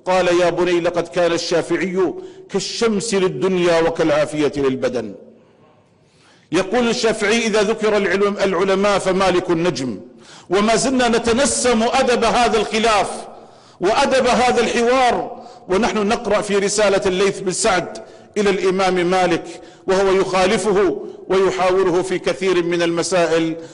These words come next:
لكن انظروا إلى الأدب الجم الذي كان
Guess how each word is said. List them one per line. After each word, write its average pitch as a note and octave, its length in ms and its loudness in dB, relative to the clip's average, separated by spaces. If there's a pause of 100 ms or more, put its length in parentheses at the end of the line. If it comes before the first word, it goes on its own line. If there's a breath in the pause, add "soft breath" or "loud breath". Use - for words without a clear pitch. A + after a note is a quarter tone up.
(120 loud breath)
لكن F3+ 220 -2 (100)
انظروا A3 360 2
إلى F#3+ 180 2
الأدب F3+ 360 0
الجم E3+ 340 -2
الذي E3+ 280 0
كان E3 460 0